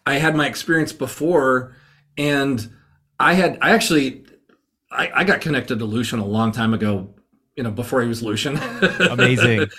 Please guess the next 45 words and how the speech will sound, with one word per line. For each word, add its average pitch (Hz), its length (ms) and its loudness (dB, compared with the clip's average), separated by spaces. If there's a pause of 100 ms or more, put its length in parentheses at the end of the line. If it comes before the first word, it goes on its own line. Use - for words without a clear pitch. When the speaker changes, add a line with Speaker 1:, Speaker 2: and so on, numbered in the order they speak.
(120)
Speaker 1:
And, 185 160 6
and 185 180 6
the 165 100 6
whole, 180 280 6
the 170 140 4
underground 156 560 6
zine, 147 380 4
the 143 80 2
whole 151 280 2
underground 139 460 4
art 131 360 0
thing. 143 380 -2
Speaker 2:
Uh-huh, 107 300 -2
Speaker 1:
You 143 60 2
know, 135 100 2
we 135 140 6
Speaker 2:
uh-huh. 135 100 4
Speaker 1:
had 131 180 0
a, - 40 -8
we 135 100 0
had 139 100 2
a 127 60 2
mutual 135 380 0
friend. 131 480 0 (160)
And, 139 500 -2 (220)
you 170 140 -2
know, 156 160 -2
so 165 220 2
when, 151 280 4 (100)
when 139 440 -2 (380)
T 185 160 2
S 170 120 0
T 175 120 0
first 156 260 0
popped - 320 -8
up - 240 -6
on 143 100 -2
my 127 80 2
radar, 120 600 2 (480)
because 190 420 2
of 156 300 0 (340)
our 143 180 4
mutual 139 480 0
friend, 110 680 0
and, 127 320 -2